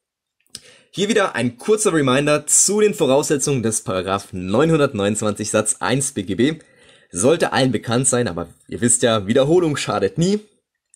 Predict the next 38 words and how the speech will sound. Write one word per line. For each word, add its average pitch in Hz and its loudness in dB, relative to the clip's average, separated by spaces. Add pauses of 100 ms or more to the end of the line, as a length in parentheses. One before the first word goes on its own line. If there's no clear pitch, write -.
(160)
Wir 123 0
brauchen 107 -2 (220)
eine 120 0
dingliche 120 -2
Einigung, 156 -2 (580)
eine 196 2
Übergabe, 175 2 (480)
Einigsein 165 0
bei 180 -2
Übergabe 131 0
und 120 -4
die 131 -2
Berechtigung. 101 -6 (480)
Die 113 -8
Definition 156 0
dazu 170 0 (200)
solltet 196 -2
ihr 90 -6
euch - -16
am 76 -14
besten - -8
auch - -14
nochmal 85 -14
anschauen 139 -2
und 87 -10
das - -8
Ganze 87 -12
lernen. 80 -12 (600)
Das - -8
werde 95 -6
ich 92 -10
jetzt 92 -12
aber 87 -14
an 85 -16
dieser 85 -14
Stelle - -8
nicht 160 -6
bringen, 120 -6